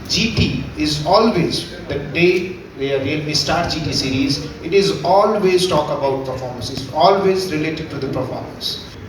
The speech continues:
Now only Snapdragon eight Gen Elite, which comes over sixty, seventy, eighty thousand rupees products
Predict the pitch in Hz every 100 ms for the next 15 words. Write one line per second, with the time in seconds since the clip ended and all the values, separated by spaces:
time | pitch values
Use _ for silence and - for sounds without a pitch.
0 | - 143 156 151 220 269 226 175 160 147
1 | - - - - - - 170 190 185 180
2 | 170 180 - 175 196 - 170 165 165 156
3 | 147 170 156 151 147 143 151 - 170 170
4 | - 180 175 180 180 185 - - 180 165
5 | 156 156 - 165 196 202 214 151 151 156
6 | 156 147 151 - 139 131 127 - -